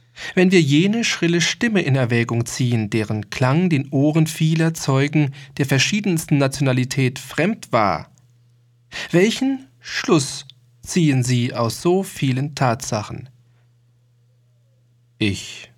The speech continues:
fühlte, als Dupin diese Frage an mich stellte, wie mich ein Schauder durchrieselte.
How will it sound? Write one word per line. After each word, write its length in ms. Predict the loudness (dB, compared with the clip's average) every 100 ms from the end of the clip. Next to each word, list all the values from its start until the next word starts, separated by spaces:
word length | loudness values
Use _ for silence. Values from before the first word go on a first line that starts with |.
| _
fühlte, 640 | _ -2 0 0 -2 -6 -4
als 320 | -4 -4 -4
Dupin 480 | -4 -2 0 0 0
diese 300 | -2 -2 -4
Frage 480 | -4 -2 0 0 0
an 160 | 0
mich 160 | 0 -2
stellte, 580 | -2 -2 -2 -2 -2 -4 -12 -20 -20 _ _ _ _ _ _
wie 160 | -2 0
mich 300 | 0 -2 -2
ein 180 | 0 0
Schauder 540 | 0 0 0 2 0
durchrieselte. 880 | -2 -4 -4 -6 -6 -8 -10 -12